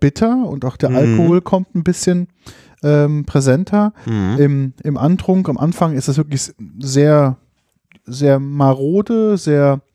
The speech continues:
Speaker 2: Marode?
Speaker 1: Nicht marode, sehr, ähm, moderat, <laughs> würde ich sagen.
Speaker 2: Moderat, ja.
Speaker 1: Moderat, äh, sehr süßlich, sehr,
Speaker 2: Mhm.
Speaker 1: sehr kräuterig, sehr fruchtig.
Speaker 2: Ja, er ist mir eigentlich ein Tick zu süßlich.
Speaker 1: Ja. Aber um die Süße zu puffern,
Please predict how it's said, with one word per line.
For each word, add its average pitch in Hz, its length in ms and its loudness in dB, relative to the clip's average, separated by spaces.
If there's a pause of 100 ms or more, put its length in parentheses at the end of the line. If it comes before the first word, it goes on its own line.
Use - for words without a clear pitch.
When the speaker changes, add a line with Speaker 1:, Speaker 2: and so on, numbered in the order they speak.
Speaker 2:
Marode? 90 840 0
Speaker 1:
Nicht 147 340 -2
marode, 135 360 2
sehr, 139 520 2
ähm, 131 240 -6
moderat, 147 560 0
<laughs> - 0 -
würde 180 140 2
ich - 80 -2
sagen. 92 180 0
Speaker 2:
Moderat, 95 560 -2
ja. - 140 -4 (260)
Speaker 1:
Moderat, 147 600 0
äh, 127 200 -8 (160)
sehr 147 300 2
süßlich, 190 680 -2
sehr, 151 140 0
Speaker 2:
Mhm. 113 300 0
Speaker 1:
sehr 151 180 0
kräuterig, 175 500 -2
sehr 135 140 0
fruchtig. - 500 -2 (460)
Speaker 2:
Ja, 120 220 2
er 104 340 -4
ist 160 180 -4
mir 135 200 0
eigentlich 135 400 -2
ein 104 100 -14 (120)
Tick - 220 -8
zu 123 120 -4
süßlich. 98 440 -10
Speaker 1:
Ja. 135 240 2 (2000)
Aber 135 260 0
um 147 140 0
die 147 120 2
Süße 190 360 0
zu - 120 -6
puffern, 233 340 -2